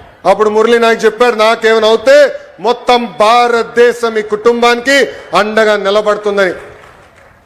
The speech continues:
అందుకే జవాన్ ఎక్కడ ఉన్-, ఉన్నా మనం దారి ఇవ్వాలి, సెల్యూట్ కొట్టి "జై జవాన్" అని చెప్పాలని ఈ సభాముఖం మీ అందరు తెలుపుకుంటూ, నాకు ఇంత అద్భుతమైన అవకాశం ఇచ్చిన గౌరవ ముఖ్యమంత్రి చంద్రబాబు నాయుడు గారికి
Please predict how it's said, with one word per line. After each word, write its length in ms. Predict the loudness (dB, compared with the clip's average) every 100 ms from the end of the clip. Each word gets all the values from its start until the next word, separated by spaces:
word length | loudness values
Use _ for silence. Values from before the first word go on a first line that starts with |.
| -4
అందుకే 300 | -2 2 0
జవాన్ 400 | 2 2 2 2
ఎక్కడ 280 | 0 0 -2 0 -4 -6 -14 -8
ఉన్-, 220 | -4 -2
ఉన్నా 400 | 0 2 0 -2 -10 -20 -20 _ -6
మనం 240 | -4 0
దారి 260 | 2 2 2
ఇవ్వాలి, 420 | 2 2 2 -2 -6 -20 -8 -2
సెల్యూట్ 400 | 0 0 -2 0
కొట్టి 520 | -2 0 0 0 0 -4 -16 -20 -2
"జై 240 | 0 2 0
జవాన్" 500 | 0 2 4 2 0
అని 140 | -4
చెప్పాలని 680 | -4 -4 -2 -2 0 0 -2 -4 -12 -2
ఈ 160 | 0
సభాముఖం 640 | 2 2 2 0 -2 -4 -2
మీ 80 |
అందరు 300 | -2 0 -2
తెలుపుకుంటూ, 640 | 0 -2 0 2 4 2 0 -10 -20 -8
నాకు 360 | -2 0 0 -4
ఇంత 200 | -2 -2
అద్భుతమైన 520 | -2 -2 0 2 2
అవకాశం 520 | 2 2 0 0 -4
ఇచ్చిన 360 | -2 0 0 -2 -10 -20 -6 0
గౌరవ 240 | 2 2
ముఖ్యమంత్రి 580 | 0 0 0 0 0 -2
చంద్రబాబు 600 | 0 0 0 2 0 0
నాయుడు 200 | 0 2
గారికి 480 | 2 2 0 0